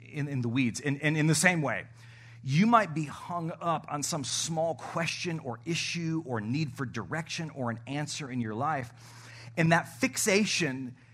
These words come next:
it almost makes me think about our phones and, and, you know, Siri, when she's trying to map us different places, you know, she can put you out someplace and you see the little blue dot, but you are in, like, a sea of green.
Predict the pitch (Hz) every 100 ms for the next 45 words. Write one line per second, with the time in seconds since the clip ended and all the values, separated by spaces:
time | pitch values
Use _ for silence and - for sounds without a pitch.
0 | - - - - - - - 185 247 320
1 | - 240 - 208 - 226 214 180 170 156
2 | 160 139 123 - 190 180 175 156 139 139
3 | 143 131 123 117 139 123 117 160 160 147
4 | 135 127 131 151 139 127 139 139 127 135
5 | 123 131 135 127 127 120 139 131 - -
6 | - - - - - 240 262 220 170 165
7 | 156 147 151 - 170 127 143 120 123 131
8 | 202 - 190 214 165 143 160 139 123 147
9 | 151 151 120 120 139 190 165 143 135 117
10 | - - 151 151 127 95 131 131 156 175